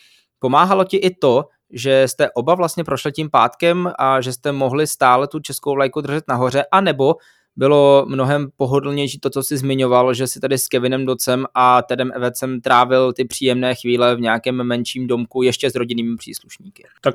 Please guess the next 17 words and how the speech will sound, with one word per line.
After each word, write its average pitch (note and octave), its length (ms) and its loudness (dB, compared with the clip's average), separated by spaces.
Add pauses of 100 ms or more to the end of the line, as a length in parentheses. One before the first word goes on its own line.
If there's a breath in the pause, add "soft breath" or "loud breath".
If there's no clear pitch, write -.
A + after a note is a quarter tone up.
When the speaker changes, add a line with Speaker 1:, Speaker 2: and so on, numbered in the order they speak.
(120)
Speaker 2:
eh, C#3+ 260 4
v C#3+ 60 -8
tom C#3+ 260 0
domku C3 400 0
jsme A#2 580 4
byli A2 260 0
jenom A2 300 2
takhle G#2+ 300 0
spolu G#2+ 640 2
ráno G2+ 520 2
a G2 60 4
potom, G2+ 400 -2
jak F#2 140 -4
jsme G#2 200 -2
dohráli, G2 640 2
ale F#2+ 260 2
jinak, F#2+ 240 -2